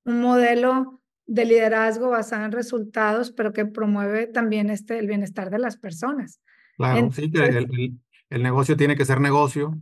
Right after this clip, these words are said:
Speaker 2: este, pues,
Speaker 1: Ujú.
Speaker 2: realmente para que pueda, este, impulsar todos estos, este, eh, pues, beneficios, apoyos,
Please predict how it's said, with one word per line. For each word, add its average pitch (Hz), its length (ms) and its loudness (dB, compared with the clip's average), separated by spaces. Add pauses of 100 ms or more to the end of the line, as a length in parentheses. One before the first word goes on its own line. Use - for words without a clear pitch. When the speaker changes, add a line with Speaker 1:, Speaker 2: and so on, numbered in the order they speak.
Speaker 2:
este, 110 300 -8
pues, 110 160 -4
Speaker 1:
Ujú. 117 100 2
Speaker 2:
realmente 120 280 2
para - 200 -10
que 107 100 -6
pueda, 107 460 -6 (560)
este, 104 300 -8
impulsar 104 680 -4
todos 110 240 -6
estos, 110 440 -12
este, 90 580 -14 (640)
eh, 98 460 -12 (180)
pues, 120 140 -2
beneficios, 127 760 0
apoyos, 120 720 -2